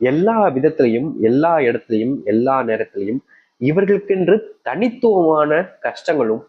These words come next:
பிரச்சனைகளும் உருவாகிறது தாங்க யதார்த்தமான உண்மை. இவர்களுடைய வாழ்க்கையில சோதனைகள், பெரும் சோதனைகள். எந்த ஒரு விஷயத்தினாலும் சரிங்க, அதுல இவர்கள், இப்போ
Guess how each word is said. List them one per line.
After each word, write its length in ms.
பிரச்சனைகளும் 580
உருவாகிறது 540
தாங்க 180
யதார்த்தமான 580
உண்மை. 240
இவர்களுடைய 420
வாழ்க்கையில 400
சோதனைகள், 560
பெரும் 320
சோதனைகள். 460
எந்த 220
ஒரு 100
விஷயத்தினாலும் 640
சரிங்க, 260
அதுல 300
இவர்கள், 360
இப்போ 140